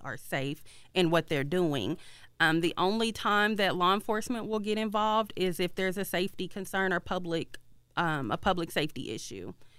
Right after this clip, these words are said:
So we are typically responding to the calls without law enforcement. Um, there has also been times where I M P D has, have been on a call and said, you know, "Hey, this is better suited for the, the C L C R."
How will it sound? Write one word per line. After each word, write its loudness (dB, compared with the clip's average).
So 2
we 2
are 4
typically -4
responding -2
to -8
the -6
calls -8
without -2
law -2
enforcement. -8
Um, 2
there 2
has -2
also 2
been 0
times -2
where 0
I 2
M -2
P -4
D -6
has, 0
have -2
been 0
on 0
a -4
call -2
and 4
said, -2
you 0
know, 2
"Hey, 0
this -4
is -4
better 0
suited -2
for -4
the, 0
the 0
C 0
L 2
C -2
R." 2